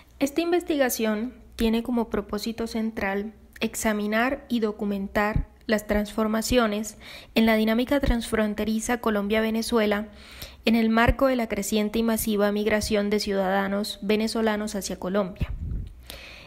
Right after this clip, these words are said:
En este nuevo contexto se observa una modificación importante del patrón migratorio colombiano, que transita de país expulsor a país receptor de población,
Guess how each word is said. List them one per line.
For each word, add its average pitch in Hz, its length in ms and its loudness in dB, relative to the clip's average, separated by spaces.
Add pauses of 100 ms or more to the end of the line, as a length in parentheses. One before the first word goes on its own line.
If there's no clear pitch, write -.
(180)
En 240 120 6
este 294 260 6
nuevo 302 300 4
contexto 269 580 0
se 233 140 -4
observa 196 400 -2
una 214 120 0
modificación 196 720 -2
importante 208 680 -2
del 214 100 -2
patrón 190 400 -6
migratorio 196 600 -4
colombiano, 208 680 -2 (460)
que 214 100 2
transita 220 540 0
de 262 100 0
país 202 320 0
expulsor 226 840 0
a 214 140 -2
país 202 320 0
receptor 226 580 0
de 208 80 -2
población, 220 720 0